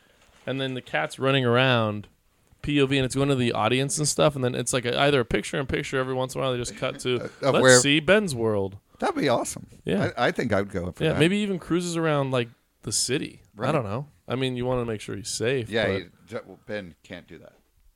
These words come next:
Speaker 1: <laughs> Fair enough. Yeah.
Speaker 2: Okay, so back to our story, already in progress.
Speaker 1: Mm-hmm.
Speaker 2: Um, yeah, so she's going to a hotel room with a bunch of her friends. Um, she spoke to her sister at one A M.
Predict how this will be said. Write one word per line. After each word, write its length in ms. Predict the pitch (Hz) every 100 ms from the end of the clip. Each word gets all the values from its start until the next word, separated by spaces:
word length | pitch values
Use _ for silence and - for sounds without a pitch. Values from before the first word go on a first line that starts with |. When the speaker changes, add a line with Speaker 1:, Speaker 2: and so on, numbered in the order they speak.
| _
Speaker 1:
<laughs> 80 | - - - -
Fair 320 | - - 127
enough. 320 | 107 - - - - _
Yeah. 200 | - - - _
Speaker 2:
Okay, 260 | 139 151 82
so 340 | - - 131 120
back 260 | 104 127 -
to 180 | 151
our 80 | 120
story, 460 | - - 123 101 90 _ _
already 320 | 107 107 104
in 100 | 101
progress. 560 | 90 107 107 90 95 - 123
Speaker 1:
Mm-hmm. 200 | 131 135
Speaker 2:
Um, 260 | 113 110 101 - _ _
yeah, 200 | 131 131
so 160 | 95 120
she's 180 | - 117
going 340 | 143 127 123
to 360 | - 135 123 120
a 80 | 117
hotel 420 | 107 117 - 107
room 220 | 107 110 110
with 100 | 104
a 60 |
bunch 200 | 104 104
of 60 | 104
her 120 | 107
friends. 540 | 92 107 101 123 139 - - - _ _
Um, 340 | 110 110 107 101
she 360 | - 117 110
spoke 280 | 107 - 147
to 140 | 151 120
her 120 | 120
sister 420 | - 135 - 120
at 120 | 110
one 260 | 110 117 113
A 160 | 104
M. 340 | 104 95 101